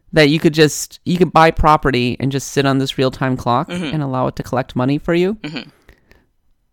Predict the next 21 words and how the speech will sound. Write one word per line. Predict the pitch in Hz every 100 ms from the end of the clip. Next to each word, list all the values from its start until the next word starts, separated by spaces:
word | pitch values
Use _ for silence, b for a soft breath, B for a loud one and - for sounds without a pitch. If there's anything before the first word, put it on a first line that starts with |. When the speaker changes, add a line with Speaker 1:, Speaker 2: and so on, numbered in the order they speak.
| _ _
Speaker 1:
And | 165 165 151 147 147
so | 170 151 139 - -
I | 160
could | 165 165
just | 170
put | - 170
my | 151
controller | 143 143 - 202 135
down | 123 123
for | - -
hours | 143 131 - 131 - - - -
and | 143
just | 135 -
let | 127
it | 127
collect | - 113 -
money | 110 123
for | 131 160
me. | 165 185
Speaker 2:
<laughs> | -
Huh. | 143